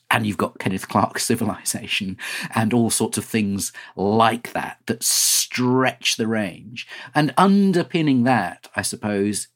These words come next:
is an acceptance that not everything will be liked by everyone, and that the kind of programs that need to be made do not need to please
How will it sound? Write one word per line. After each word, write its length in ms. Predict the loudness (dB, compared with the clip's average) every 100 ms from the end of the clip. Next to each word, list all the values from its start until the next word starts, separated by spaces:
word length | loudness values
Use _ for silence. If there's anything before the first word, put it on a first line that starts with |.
| -2
is 240 | 0 2
an 100 | 0
acceptance 1000 | -2 -2 0 -2 -4 -8 -8 -8 -6 -6 -8 -20 -20 -20 -2
that 240 | 0 2
not 640 | 2 2 2 2 0 -2 -6 0
everything 720 | 2 2 0 2 4 4 4
will 220 | 4 4
be 160 | 0
liked 580 | 0 -2 -2 -6 -16 -6
by 220 | -4 -4 -6
everyone, 720 | -6 -6 -6 -10 -16 -20 -18 -2
and 160 | 2 2
that 100 | 0
the 80 | -4
kind 460 | 2 4 4 4
of 120 | 0
programs 600 | 2 4 4 2 0 0
that 180 | -4 -4
need 300 | 0 0 -2
to 80 | -6
be 120 | -6
made 680 | -2 0 0 -2 -4 -12 -14 _ _ _ _ _ _ -10 0
do 200 | 2 4
not 560 | 4 4 4 0 -4
need 540 | 0 4 4 4 0 -6
to 120 | -8
please 600 | -2 0 0 -2 -6